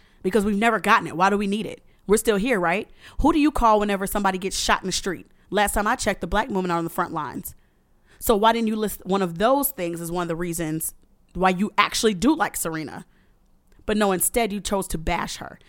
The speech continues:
You chose to say that black women need white men when we're the ones on the front line defending you against white men. Everything said here is what black,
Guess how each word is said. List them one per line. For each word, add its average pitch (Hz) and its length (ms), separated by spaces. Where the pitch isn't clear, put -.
You 190 100
chose 208 180
to 190 80
say 202 180
that 180 100
black 180 280
women 180 200
need 170 140
white 170 240
men 165 260
when 190 200
we're 311 180
the 302 120
ones 247 300
on 240 120
the 233 80
front 240 280
line 240 260
defending 269 400
you 240 140
against 233 300
white 214 180
men. 170 280
Everything 262 440
said 226 240
here 240 220
is 190 160
what 180 200
black, 190 300